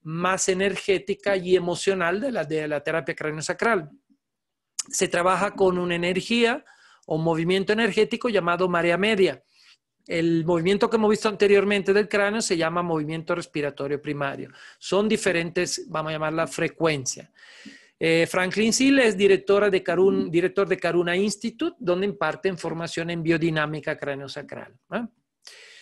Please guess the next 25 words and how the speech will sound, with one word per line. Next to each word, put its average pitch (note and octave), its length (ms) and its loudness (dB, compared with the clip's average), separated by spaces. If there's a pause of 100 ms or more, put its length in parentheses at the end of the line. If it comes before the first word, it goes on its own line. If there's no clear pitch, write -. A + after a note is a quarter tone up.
(640)
La F3 240 2
biodinámica G#3+ 800 2
es A3+ 240 2
un A3+ 160 0
nuevo G#3+ 300 2
sistema G3 420 0
de F3 140 0
terapia F3 340 0
craniosacral G#3 800 -2
más D#3 320 0
reciente. D#3+ 800 -2 (440)
Sigue A3 320 4
siendo A3 320 2
terapia D#3+ 380 0
craniosacral, D3+ 800 -2 (160)
pero, F#3 460 2 (180)
digamos, D#3+ 460 -2
tiene E3 320 0
un E3+ 100 -2
enfoque D#3+ 460 -2
diferente. C#3+ 680 -2
Desarrollada D3+ 600 -2
por E3 100 -4
Franklin F3+ 400 -2
Seal, C#4+ 300 0